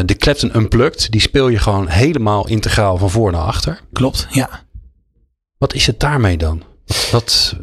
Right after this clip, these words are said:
Speaker 1: want dat moet je ook maar elke avond willen spelen, hè?
Speaker 2: Mhm, klopt, ja. Nee, maar die, die plaat is voor mij heel belangrijk geweest. Dat, ehm, die kwam uit in negentien tweeënnegentig en dat was net het moment waarop ik zo in de puberteit kwam en, ehm,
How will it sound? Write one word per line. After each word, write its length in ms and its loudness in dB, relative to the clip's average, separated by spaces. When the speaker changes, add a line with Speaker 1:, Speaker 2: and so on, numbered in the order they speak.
Speaker 1:
want 140 2
dat 80 0
moet 100 2
je 80 2
ook 120 -4
maar 100 2
elke 200 2
avond 240 2
willen 160 0
spelen, 520 0
hè? 80 2
Speaker 2:
Mhm, 140 2
klopt, 300 0
ja. 260 2
Nee, 200 2
maar 160 0
die, 80 -6
die 140 -4
plaat 280 2
is 120 -2
voor 100 0
mij 140 2
heel 120 2
belangrijk 340 0
geweest. 480 -2
Dat, 200 -4
ehm, 460 0
die 100 -20
kwam 200 0
uit 160 0
in 60 2
negentien 280 0
tweeënnegentig 680 2
en 60 2
dat 120 0
was 140 0
net 260 2
het 100 0
moment 440 2
waarop 340 2
ik 100 0
zo 300 2
in 60 2
de 80 0
puberteit 540 0
kwam 400 2
en, 360 0
ehm, 520 0